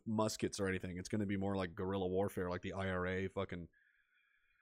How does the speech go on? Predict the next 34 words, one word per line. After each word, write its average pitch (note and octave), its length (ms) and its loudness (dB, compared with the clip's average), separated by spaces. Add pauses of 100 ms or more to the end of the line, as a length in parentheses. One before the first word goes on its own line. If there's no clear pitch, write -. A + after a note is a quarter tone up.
(720)
you'll G#2 100 2
see, G#2+ 220 6
like, G#2 220 2
car C#3 280 10
bombings C3+ 460 10
and A2 80 0
drive-by B2 460 12
shootings C3 520 8
and A2 80 4
this A2+ 160 4
kind B2 160 6
of A#2 60 4
shit, B2 320 8
and, G#2+ 260 4
you A2 80 0
know, G#2 160 6
police A2+ 360 4
losing A#2 240 4
control A2+ 420 6
of G#2+ 60 4
areas A2+ 440 6
and G2 80 -2
ambushes A2 640 4
and F#2 80 -2
this, G2+ 200 -2
you G#2+ 100 -4
know, G2 120 0
crazy A2+ 340 2
shit G#2+ 260 2
like F#2+ 140 0
that. D#2+ 260 -2 (720)
And F#2 180 -6
then, F#2 240 -4
um, F2+ 320 -4